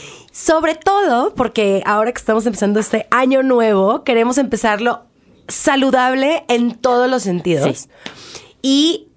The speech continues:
Speaker 1: una de esas áreas incluye el área financiera,
Speaker 2: Sí.
Speaker 1: que la verdad es que me declaro culpable.
Speaker 2: <laughs>
Speaker 1: M-, m-, me urgen tu servicio.
Speaker 2: <laughs>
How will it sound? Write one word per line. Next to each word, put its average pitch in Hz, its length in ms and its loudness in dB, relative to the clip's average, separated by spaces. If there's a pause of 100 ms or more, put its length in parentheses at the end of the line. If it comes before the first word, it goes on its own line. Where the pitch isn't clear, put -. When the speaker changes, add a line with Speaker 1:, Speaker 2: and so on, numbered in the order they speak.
(260)
Speaker 1:
una 277 380 2
de 240 240 2
esas 226 440 -2
áreas 233 520 2
incluye 226 680 0
el 214 120 2
área 214 200 2
financiera, 190 800 0
Speaker 2:
Sí. - 80 -8 (560)
Speaker 1:
que 254 100 2
la 233 140 2
verdad 240 180 2
es 262 120 -2
que 311 80 2
me 311 80 2
declaro 226 340 0
culpable. 180 800 0 (280)
Speaker 2:
<laughs> - 280 -12
Speaker 1:
M-, 240 260 0 (100)
m-, 220 260 -2
me 262 260 4
urgen 330 440 2
tu 349 120 0
servicio. 208 440 0 (300)
Speaker 2:
<laughs> 180 100 2